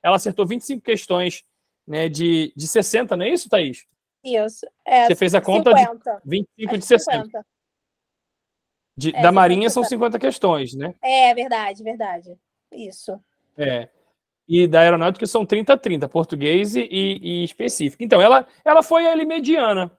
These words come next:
Speaker 1: né, entre aspas, Gabriela, ela foi mediana. A Lívia já tá num momento mais, assim, de, de, de congratulações, né? A Lívia, inclusive, vai bater um papo com a gente no Instagram na quinta-feira.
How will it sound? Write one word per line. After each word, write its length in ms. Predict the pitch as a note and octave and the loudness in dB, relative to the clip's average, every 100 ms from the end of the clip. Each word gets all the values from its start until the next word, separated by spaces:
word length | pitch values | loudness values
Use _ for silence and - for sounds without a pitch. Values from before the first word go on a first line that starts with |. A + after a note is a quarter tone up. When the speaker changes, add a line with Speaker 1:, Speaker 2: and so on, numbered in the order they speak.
| _ | _
Speaker 1:
né, 220 | F3 E3+ F3 | -10 -6 -4
entre 200 | F3+ G3+ | -2 0
aspas, 320 | A#3 A3+ F#3 | 0 -2 -6
Gabriela, 380 | E3+ D#3+ C#3+ C#3 | -4 -2 -2 -2
ela 140 | D#3 | -4
foi 100 | F#3 | -6
mediana. 520 | F#3 F#3+ A#3+ F#3 D3 - _ _ _ | -8 -8 -4 -4 -6 -12 _ _ _
A 160 | A#3+ C4 | 4 6
Lívia 600 | G#3+ A3 C#4+ A#3 F3 D3+ | 4 0 -2 -2 -4 -2
já 120 | F#3 | 0
tá 140 | G#3+ | 0
num 80 | A#3+ | 0
momento 480 | B3 G#3+ G#3 A#3 A#3 | -4 -6 -6 -8 -4
mais, 180 | A3+ A3+ | -2 -2
assim, 520 | A3 B3 A#3 G3+ - _ _ - | -4 -6 -4 -6 -8 _ _ -16
de, 520 | D#3 G#3+ A3 G#3+ E3 | -8 -4 -2 -4 -6
de, 500 | C#3+ F3+ F#3+ F#3 D#3+ | -8 -6 -4 -6 -8
de 1000 | D3 F3+ F3+ F3+ E3+ E3 D#3 D3 C#3 C3 - _ _ _ _ _ | -10 -6 -4 -2 -2 -2 -2 -2 -2 -8 -16 _ _ _ _ _
congratulações, 1160 | B3 C#4+ C#4+ C#4 C4 C4 - G3+ F#3 D3+ C3+ - | 2 6 4 4 2 0 2 -2 -2 -2 -10 -12
né? 180 | D3+ | -4
A 60 | D#3+ | -2
Lívia, 200 | F3 G3+ | -2 -4
inclusive, 340 | A3+ A#3+ G3+ | -6 -6 -4
vai 100 | G3+ | -4
bater 200 | A3+ A3 | -4 -4
um 60 | G#3+ | 0
papo 180 | G3+ F#3+ | 0 0
com 120 | G3+ | -4
a 40 | |
gente 240 | F3 F#3 - | -4 -6 -8
no 80 | F3 | -10
Instagram 460 | - E3+ D#3+ E3 E3 _ _ _ - | -2 0 2 0 -2 _ _ _ -4
na 120 | D#3 | -4
quinta-feira. 840 | - E3+ E3 D#3+ - C#3+ D#3+ B3 | -2 -4 2 0 0 -2 2 0